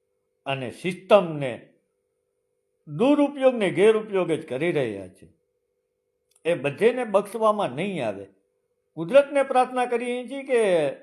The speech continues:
જ્યારે પણ સમય આપ, ત્યારે સમય એવો આપ દે કે સામેવાળાના જે પણ હોય તે સર્વનાશ જ થાય.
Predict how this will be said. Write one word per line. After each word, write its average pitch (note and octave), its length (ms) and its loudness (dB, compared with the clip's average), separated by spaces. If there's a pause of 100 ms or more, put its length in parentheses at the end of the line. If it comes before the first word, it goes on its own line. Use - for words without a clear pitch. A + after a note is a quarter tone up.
(220)
જ્યારે F#3 460 4
પણ A#3+ 320 -2 (680)
સમય F3+ 340 0
આપ, F#3 200 6 (1700)
ત્યારે C3+ 280 -8
સમય B2+ 340 -10
એવો A#2+ 240 -8
આપ D3+ 260 -2
દે B2+ 200 -6 (720)
કે B2 480 0 (1800)
સામેવાળાના D#3+ 1000 2 (1200)
જે E3 260 6
પણ C4+ 220 6
હોય D#3 220 4
તે G2 260 -10 (1160)
સર્વનાશ C#3+ 720 0
જ D4 220 6
થાય. F2+ 220 -10